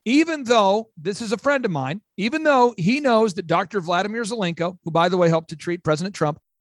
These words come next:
Vladimir Zelenko has treated seven thousand covid nineteen patients.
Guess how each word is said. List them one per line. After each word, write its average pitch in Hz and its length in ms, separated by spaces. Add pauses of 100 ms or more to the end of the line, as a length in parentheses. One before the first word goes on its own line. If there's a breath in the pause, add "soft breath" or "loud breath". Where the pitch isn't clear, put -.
(120)
Vladimir 262 400
Zelenko 208 580 (340)
has 170 160
treated 190 300
seven 349 440
thousand 269 500
covid 240 340
nineteen 208 380
patients. 123 440